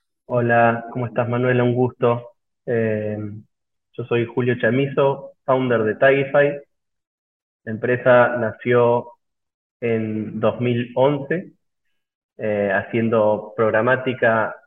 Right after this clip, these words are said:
eh, de lo que hoy conocemos más tradicional, que es mobile, web, y en dos mil diecisiete hicimos un, un, un pivot y armamos una empresa específicamente dedicada a,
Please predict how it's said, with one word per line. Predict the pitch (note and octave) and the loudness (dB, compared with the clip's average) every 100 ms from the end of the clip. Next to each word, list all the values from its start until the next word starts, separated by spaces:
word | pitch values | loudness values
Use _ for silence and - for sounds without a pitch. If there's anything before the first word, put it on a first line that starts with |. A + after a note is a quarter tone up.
| _ | _
eh, | A2 G2 | -8 -6
de | G#2 | -6
lo | G2+ | -8
que | G#2+ | -2
hoy | A2+ | 0
conocemos | A#2 A2+ A#2 A2 | 0 -2 -2 -2
más | A2+ A2+ | -2 -2
tradicional, | - G#2 G#2 A2+ B2 C3 | 0 0 0 0 2 0
que | G#2+ | -2
es | G#2+ | -2
mobile, | A#2 B2+ B2+ B2+ C3 _ _ _ - | 0 2 2 0 -6 _ _ _ -2
web, | B2+ C3+ - - - _ _ _ _ _ _ _ | 4 4 4 -6 -12 _ _ _ _ _ _ _
y | A2+ A2 G#2+ G#2+ G#2+ A2 - _ | -8 -6 -4 -4 -6 -8 -12 _
en | A2 A2 | -8 -4
dos | A2 | 0
mil | B2+ B2 | 0 0
diecisiete | B2 A#2+ - C3+ C3 C#3 C3+ E3+ - _ _ _ _ | -2 -2 0 4 4 6 2 2 -12 _ _ _ _
hicimos | - A#2 - B2 A#2+ A2+ A#2 | -10 -10 -4 0 2 2 0
un, | A#2+ A#2 A2+ G#2+ G#2 - - | -2 0 -2 -4 -8 -14 -6
un, | A#2+ A2+ G#2 G2+ G2 A2 - - | -2 -2 -2 -4 -6 -12 -8 -2
un | B2+ | 0
pivot | - C3+ C3+ - - - _ _ _ _ _ _ | 2 8 8 6 -4 -12 _ _ _ _ _ _
y | A#2+ A#2 | 4 6
armamos | A#2 A#2+ B2 B2 C3+ | 8 8 6 4 4
una | B2 | 2
empresa | A2+ B2+ B2+ B2+ B2 - - - _ _ _ | 2 4 4 6 6 4 -6 -16 _ _ _
específicamente | A#2 - A#2 C3 B2+ B2+ B2 B2 B2+ | -8 -4 -2 -2 0 2 4 6 6
dedicada | A#2 A2 A2 B2 A#2+ C3 C3+ | 6 4 4 6 8 6 6
a, | A2 G2 G2 | 2 0 -2